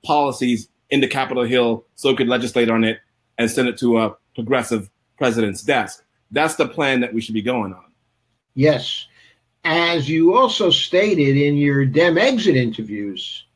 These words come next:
Speaker 2: um, some time ago,
Speaker 1: Mm-hmm.
Speaker 2: you're still firmly in favor of a Dem exit.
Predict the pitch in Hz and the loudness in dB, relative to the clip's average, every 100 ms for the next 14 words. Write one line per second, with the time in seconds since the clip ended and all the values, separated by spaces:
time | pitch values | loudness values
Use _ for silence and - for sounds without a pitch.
0 | _ _ _ _ _ _ _ 117 117 107 | _ _ _ _ _ _ _ -10 -6 -6
1 | 101 104 - 147 131 135 190 175 117 107 | -8 -8 -2 2 2 4 2 2 2 0
2 | 101 - _ _ _ 101 120 151 139 143 | -2 -8 _ _ _ -10 -10 -8 -4 -2
3 | 143 - 202 185 165 135 190 240 226 175 | -2 2 4 4 4 2 2 4 4 4
4 | 151 143 135 151 156 143 143 131 120 117 | 4 2 2 4 4 4 2 2 0 -2
5 | 127 143 127 156 147 147 - - - | 0 2 2 0 0 -2 -2 -6 -20